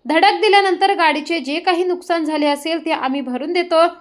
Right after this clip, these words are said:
असे सांगितले. मात्र गाडी गॅरेजला टाकल्यानंतर त्यांनी फोन बंद करून टाकले. त्यांच्या घरी गाडी नुकसानीची भरपाई घेण्यासाठी गेले असता, "आम्ही बंगलोमध्ये राहतो, तुम लोग भिकारी हो, तुमची गाडी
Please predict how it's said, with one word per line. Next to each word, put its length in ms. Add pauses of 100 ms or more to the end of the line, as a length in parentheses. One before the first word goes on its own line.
(300)
असे 260
सांगितले. 480
मात्र 320
गाडी 380
गॅरेजला 460
टाकल्यानंतर 760
त्यांनी 360
फोन 360
बंद 260
करून 240
टाकले. 500 (420)
त्यांच्या 400
घरी 200
गाडी 320
नुकसानीची 540
भरपाई 380
घेण्यासाठी 520
गेले 280
असता, 300
"आम्ही 600 (520)
बंगलोमध्ये 720
राहतो, 420
तुम 320
लोग 280 (120)
भिकारी 460
हो, 240 (220)
तुमची 320
गाडी 340